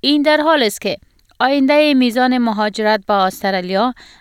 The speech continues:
به علت همهگیر بودن و پخش این ویروس از داخل خانه گرفته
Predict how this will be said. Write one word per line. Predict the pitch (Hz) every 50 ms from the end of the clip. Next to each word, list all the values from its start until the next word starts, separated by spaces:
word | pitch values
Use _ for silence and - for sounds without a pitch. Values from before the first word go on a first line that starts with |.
| _ -
به | 214 214 247
علت | 254 - - 262 269 285 294 285 -
همهگیر | 311 302 294 302 285 269 269 254 214 254 254 220
بودن | 208 214 240 233 202 233 247 269 269
و | 269 269 247 233 - -
پخش | 277 285 - - -
این | 240 180 208 208
ویروس | 202 196 190 185 175 185 226 240 - - -
از | - 208 214 208 196
داخل | 214 220 214 - - 285 294 294
خانه | 269 - - 226 208 214 220 214
گرفته | 196 196 185 - - - - 247 269 285